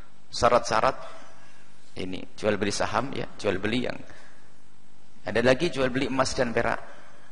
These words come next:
di bursa. Jual beli emas dan perak, dia harus ada serah terima langsung.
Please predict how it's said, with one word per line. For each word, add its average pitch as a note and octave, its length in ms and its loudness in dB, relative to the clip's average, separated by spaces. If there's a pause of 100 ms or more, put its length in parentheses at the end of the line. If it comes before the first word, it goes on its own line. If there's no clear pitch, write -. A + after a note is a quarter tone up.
(2000)
di - 160 -4
bursa. G#2 360 6 (280)
Jual C3 240 12
beli C3 160 8
emas C#3 400 4
dan B2 160 8
perak, D3 280 8
dia C3 160 2
harus B2 200 2
ada A#2 160 4
serah A#2 320 4
terima G#2 320 0
langsung. - 400 -2